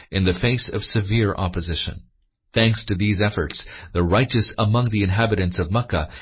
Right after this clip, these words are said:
and its environs began to embrace Islam. Nevertheless, the people as a whole seemed bent upon rejecting the message of the Prophet, peace be upon him. As soon as a person showed the slightest inclination to Islam,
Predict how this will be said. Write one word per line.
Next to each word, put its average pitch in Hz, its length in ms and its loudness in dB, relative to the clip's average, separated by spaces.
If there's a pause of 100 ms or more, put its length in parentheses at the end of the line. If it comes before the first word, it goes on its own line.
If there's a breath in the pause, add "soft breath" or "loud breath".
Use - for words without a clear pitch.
(120 loud breath)
and 101 140 2
its 104 180 0
environs 95 560 2 (200 soft breath)
began 110 400 2
to 104 100 2
embrace 87 400 0
Islam. 78 440 -6 (640)
Nevertheless, 110 760 0 (340 loud breath)
the 113 120 2
people 156 440 0
as 110 160 2
a 104 80 4
whole 131 400 2
seemed 117 560 -4
bent 135 300 0
upon 117 340 2
rejecting 107 560 0
the 95 80 2
message 98 400 0
of 82 120 -2
the 82 80 -2
Prophet, 123 440 -2 (320 loud breath)
peace - 240 -2
be 85 140 0
upon 78 320 -2
him. 50 160 -10 (920)
As 123 140 2 (100)
soon 180 240 2
as 135 120 2
a 120 60 4
person 123 400 2
showed 120 360 2
the 107 100 2
slightest 151 560 -2
inclination 107 680 0
to 98 120 -2
Islam, 98 420 0